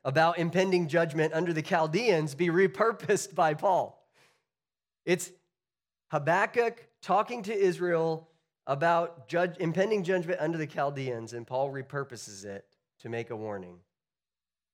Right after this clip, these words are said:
to his audience. Yes, in fact, the principle is applied to new heights. If they would be judged for not listening to God then, and only a righteous remnant would endure by faith,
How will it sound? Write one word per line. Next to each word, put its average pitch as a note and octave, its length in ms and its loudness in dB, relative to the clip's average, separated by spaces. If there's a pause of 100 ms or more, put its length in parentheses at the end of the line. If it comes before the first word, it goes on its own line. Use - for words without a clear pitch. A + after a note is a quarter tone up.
(220)
to A#2 80 -14
his A2+ 200 -10
audience. F2+ 640 -12 (880)
Yes, C#3+ 320 -2
in C3+ 160 -6
fact, D3+ 520 -2 (340)
the C3 100 -8
principle F3 580 -2
is C#3+ 140 -2
applied D3 580 -2
to C#3+ 120 -8
new D3 280 -4
heights. G2+ 600 -14 (1000)
If D#3+ 240 0
they G3 180 2
would C4 220 -4
be F#3 120 -2
judged D#3+ 420 0
for E3+ 140 -6
not D#3 260 0
listening E3 420 -2
to D3 120 -6
God C#3+ 280 0 (100)
then, B2 380 0 (920)
and D3+ 180 0
only A3 340 2
a F3 60 4
righteous F#3+ 500 0
remnant E3+ 440 0
would D3+ 140 -2
endure D3 380 0
by C#3 240 2
faith, C3 400 -4